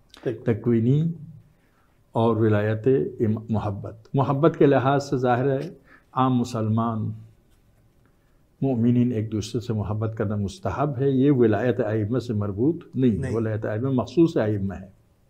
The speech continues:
Speaker 2: और विलायत तकवीनी अगरचे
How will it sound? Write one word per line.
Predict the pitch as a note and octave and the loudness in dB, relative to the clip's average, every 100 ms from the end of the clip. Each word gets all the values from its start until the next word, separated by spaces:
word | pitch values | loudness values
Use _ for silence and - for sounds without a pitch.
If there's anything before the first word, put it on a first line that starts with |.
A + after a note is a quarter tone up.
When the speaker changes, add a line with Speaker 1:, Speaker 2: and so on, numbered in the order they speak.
| _ _ - _ _ _ | _ _ -20 _ _ _
Speaker 2:
और | C3+ C3 | 2 6
विलायत | B2+ C3 C3 C3 | 8 6 4 2
तकवीनी | B2+ C#3 C3 B2+ D#3+ G3 | 2 2 4 2 4 4
अगरचे | G3 E3+ F#3+ B3 A3+ - - G#3 G3+ F#3 | 2 0 2 2 2 -2 0 2 4 4